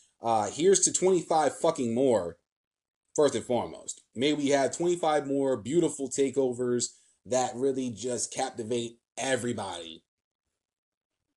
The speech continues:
going forward. So here's to you for that, and I'm gonna take a sip of my coffee 'cause it's quite delicious.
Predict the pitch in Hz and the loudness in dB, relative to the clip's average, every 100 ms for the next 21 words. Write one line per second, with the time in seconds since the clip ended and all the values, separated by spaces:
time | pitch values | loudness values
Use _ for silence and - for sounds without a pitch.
0 | _ _ _ _ _ - 113 139 117 104 | _ _ _ _ _ -6 0 2 2 -4
1 | 90 73 - _ - - 135 110 107 107 | -6 -6 -12 _ 0 4 6 4 2 -10
2 | 120 147 143 123 113 117 110 98 101 104 | -2 0 0 0 0 0 0 -2 -4 -6
3 | 104 98 - 95 95 87 101 90 90 87 | -4 -2 -4 -4 -8 -6 -6 -6 -10 -10
4 | - 107 85 90 101 87 | -6 -8 -6 -6 -8 -10